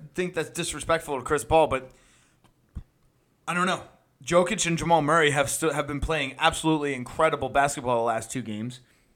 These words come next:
and the Suns are still, the Suns are winning. Like, it's, it, the only thing that's here, that's different here is Chris Paul's out.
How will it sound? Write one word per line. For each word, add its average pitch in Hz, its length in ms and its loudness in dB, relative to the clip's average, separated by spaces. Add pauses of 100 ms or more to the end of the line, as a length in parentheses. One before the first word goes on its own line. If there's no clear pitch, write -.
(480)
and 123 420 -2
the 123 80 -8
Suns 147 320 -2
are 131 80 -6
still, 127 320 -4
the 139 120 -4
Suns 135 260 -2
are 117 60 -4
winning. 117 300 -8 (1000)
Like, 117 280 -12 (280)
it's, 151 320 -6 (120)
it, 170 260 -12
the 170 140 -4
only 277 340 0
thing 262 300 -4
that's 226 200 -2
here, 202 460 0
that's 180 260 -2
different 180 380 -2
here 156 220 4
is 131 240 2
Chris 175 200 2
Paul's 160 300 4
out. 117 240 -2